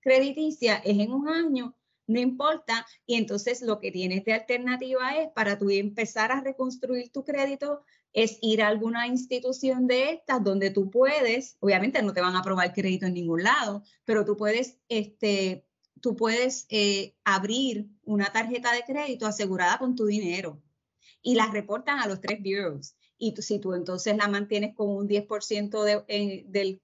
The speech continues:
¿verdad? de balance versus el límite de crédito aprobado, ya como que al tercer mes tú vas viendo cómo ese crédito,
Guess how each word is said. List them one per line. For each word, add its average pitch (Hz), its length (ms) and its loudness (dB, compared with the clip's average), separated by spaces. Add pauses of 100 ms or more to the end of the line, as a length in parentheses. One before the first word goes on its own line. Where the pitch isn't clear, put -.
¿verdad? 214 400 0
de 185 120 0
balance 190 600 0
versus 180 320 -4
el 180 80 0
límite 180 300 -2
de 202 100 0
crédito 208 300 -2
aprobado, 254 640 0 (260)
ya 180 260 2
como 202 220 0
que 208 100 0
al 208 140 0
tercer 233 320 -2
mes 320 220 -2
tú 285 100 -2
vas 190 180 0
viendo 262 560 0 (120)
cómo 196 200 0
ese 247 220 -2
crédito, 262 420 -2